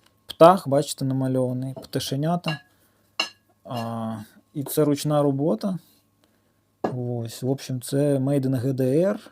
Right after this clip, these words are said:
Dishwasher Safe, Stadlingsfeld. А, а що це за клеймо, я не пам'ятаю. Може, Кольдіц? Ну, в общем, німецька порцеляна, я думаю, що вісімдесятих років. Ось, ну, то трохи є потертості, але предмет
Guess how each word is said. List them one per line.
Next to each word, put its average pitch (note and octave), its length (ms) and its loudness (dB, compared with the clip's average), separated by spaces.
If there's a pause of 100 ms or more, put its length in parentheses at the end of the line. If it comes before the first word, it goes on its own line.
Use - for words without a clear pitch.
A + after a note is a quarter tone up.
(280)
Dishwasher C3+ 560 4 (100)
Safe, F3+ 240 4 (500)
Stadlingsfeld. C3+ 1300 2 (1080)
А, A#2 400 -6
а B2 120 -6
що D3 280 -2
це C#3 260 -2
за B2 160 -4
клеймо, C#3+ 460 0
я C#3 120 -2
не C#3 100 -4
пам'ятаю. A#2 600 -6 (320)
Може, C3 240 -2
Кольдіц? D#3+ 680 0 (760)
Ну, D#3+ 100 0
в D3 60 0
общем, C#3 340 -6 (400)
німецька C#3+ 500 0
порцеляна, E3 640 0
я C3 80 0
думаю, C3 280 0
що - 80 -4
вісімдесятих C3+ 720 2
років. C#3+ 360 -2 (880)
Ось, G2+ 360 -10
ну, C3 120 -4
то C3+ 140 -4
трохи B2+ 280 -2
є B2+ 100 0
потертості, C#3 640 -2
але C3 160 -2
предмет C3 460 -6